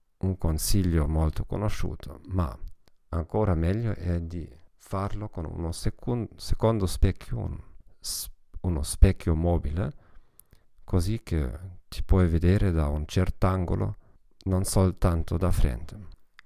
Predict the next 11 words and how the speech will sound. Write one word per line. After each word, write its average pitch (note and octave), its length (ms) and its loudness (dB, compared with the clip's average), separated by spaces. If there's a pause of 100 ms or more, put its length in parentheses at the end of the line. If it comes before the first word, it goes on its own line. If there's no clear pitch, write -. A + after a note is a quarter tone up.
(140)
E - 160 -4
questo B2 420 0
ti - 140 -2
aiuta E2 460 0
a D2+ 280 -8 (360)
osservare F#2 840 -2
più E2 400 -4 (600)
la F2 140 -4
tua G#2+ 220 -2
postura, F#2+ 840 -2
no? D#2+ 200 -8